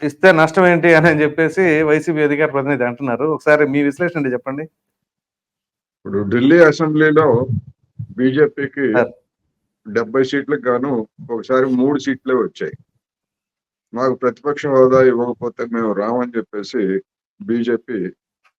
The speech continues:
Speaker 2: ఏ, నాయకుడు, మూ-, ముగ్గురికైనా ఒకరికైనా నాయకుడు ఉంటారు కనుక ఆయన ఏమి
Speaker 1: అవును.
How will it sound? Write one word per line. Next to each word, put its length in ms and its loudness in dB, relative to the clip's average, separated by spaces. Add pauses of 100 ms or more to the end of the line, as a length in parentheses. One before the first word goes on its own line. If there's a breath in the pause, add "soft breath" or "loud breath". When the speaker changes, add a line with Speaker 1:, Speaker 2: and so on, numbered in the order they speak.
(120)
Speaker 2:
ఏ, 60 -8 (280)
నాయకుడు, 520 -4 (500)
మూ-, 360 -4
ముగ్గురికైనా 600 -4
ఒకరికైనా 560 0
నాయకుడు 440 -4
ఉంటారు 280 -10
కనుక 460 -8 (240)
ఆయన 200 -6
ఏమి 300 -2
Speaker 1:
అవును. 320 -4